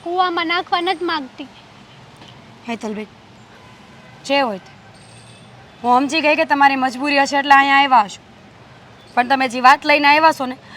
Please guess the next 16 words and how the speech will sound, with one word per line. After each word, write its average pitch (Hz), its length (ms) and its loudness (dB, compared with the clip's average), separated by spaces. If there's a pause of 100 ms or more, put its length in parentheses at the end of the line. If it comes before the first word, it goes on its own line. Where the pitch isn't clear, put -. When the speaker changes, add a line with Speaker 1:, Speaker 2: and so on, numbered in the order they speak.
(140)
Speaker 2:
અને 320 160 4
જે 277 180 0
માણાની 320 460 8
વાત 349 160 8
લઈને 339 220 4
આવ્યા 339 280 4
છો 269 80 -10
ને, 277 100 -14 (640)
એ 240 100 -4
આજેય 269 320 4
નહીં 302 180 0
બને 311 260 2
ને 285 60 0
કાલેય 269 340 4
નહીં 226 180 -8
બને. 185 200 -14